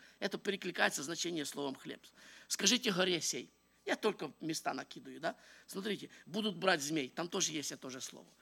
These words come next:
и так дальше. Я не буду продолжать, там я много выписал мест Священного Писания. Но мы идём сегодня с вами к молитве. Цель моя и желание моё сердца сегодня помолиться вместе с вами, потому что Господь очень интересно повёл сегодня наше служение.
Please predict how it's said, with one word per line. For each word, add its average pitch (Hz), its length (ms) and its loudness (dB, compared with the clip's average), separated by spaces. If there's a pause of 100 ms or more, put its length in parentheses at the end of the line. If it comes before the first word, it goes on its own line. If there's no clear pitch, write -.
(100)
и - 80 -12
так 147 160 -6
дальше. 131 260 -2 (220)
Я 330 100 0
не 226 100 2
буду 175 160 2
продолжать, 165 400 2
там 143 200 -2
я 151 140 -2
много 156 220 -4
выписал 156 480 -6 (220)
мест 185 220 2
Священного 160 380 2
Писания. 160 480 2 (760)
Но 156 140 -2
мы 202 120 2
идём 175 180 -2
сегодня 165 260 -6
с - 80 -6
вами 175 180 -4
к - 100 -14
молитве. 143 420 -8 (360)
Цель 208 240 4
моя 156 200 2
и 156 80 0
желание 180 420 2
моё 147 220 -2
сердца 214 340 -2
сегодня 175 320 -6 (220)
помолиться 170 480 2
вместе 160 320 -2
с - 100 -6
вами, 131 200 4
потому 190 340 -6
что - 180 -6 (240)
Господь 170 340 0
очень 175 320 0
интересно 185 540 -2 (220)
повёл 175 320 0
сегодня 165 340 4
наше 156 300 2
служение. 131 680 -4